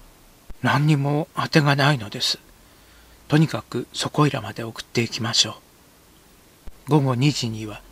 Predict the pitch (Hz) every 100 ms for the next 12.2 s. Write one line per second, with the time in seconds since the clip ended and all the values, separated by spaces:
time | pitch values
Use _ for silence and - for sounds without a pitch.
0 | - - - 143 120 113 139 - 104 101
1 | 120 - - - - - - - - -
2 | - - - - - - - _ _ _
3 | _ _ _ _ 135 143 139 135 127 123
4 | - - 135 127 - - 123 - - 123
5 | 120 120 - _ _ - - 131 131 127
6 | - 117 110 - - 117 110 113 _ _
7 | _ - - _ _ _ _ _ _ 127
8 | 131 143 127 - 120 120 - - _ _
9 | _ - - 143 147 - 127 131 120 123
10 | - - 120 117 113 - 107 - _ _
11 | _ _ _ 135 135 147 139 127 - 98
12 | 113